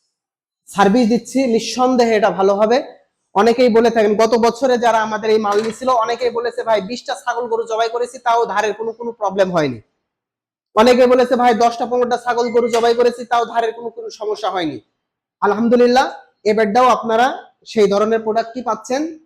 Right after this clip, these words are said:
যাতে করে আপনারা কোনো ভোগান্তিতে না পড়েন, কোনো হ্যাসেলে না পড়েন। অতএব এই ধরনের প্রোডাক্টগুলো নিতে অবশ্যই স্ক্রিনে থাকা নাম্বারে যোগাযোগ করবেন।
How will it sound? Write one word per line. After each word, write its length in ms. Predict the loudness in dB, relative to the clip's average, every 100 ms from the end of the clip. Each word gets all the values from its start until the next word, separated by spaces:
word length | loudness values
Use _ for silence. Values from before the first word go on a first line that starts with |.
| -4
যাতে 260 | -4 -2
করে 180 | -4 -2
আপনারা 320 | -2 -4 -6
কোনো 200 | -4 -2
ভোগান্তিতে 540 | -2 -2 -2 -2 -6 -4
না 120 | -4
পড়েন, 260 | -4 -6 -6
কোনো 200 | -10 -8
হ্যাসেলে 380 | -10 -8 -8
না 120 | -8 -12
পড়েন। 260 | -16 -20 _ _ _ _ _ _ 0
অতএব 360 | 4 6 4 2 -6 -10 0
এই 120 | 2
ধরনের 280 | 4 4 4
প্রোডাক্টগুলো 460 | 4 2 2 2
নিতে 220 | 2 4 2
অবশ্যই 320 | 2 0 -4
স্ক্রিনে 280 | -2 -2 -2
থাকা 160 | -2
নাম্বারে 320 | -2 0 0 2
যোগাযোগ 360 | 2 2 0
করবেন। 440 | 0 4 4 2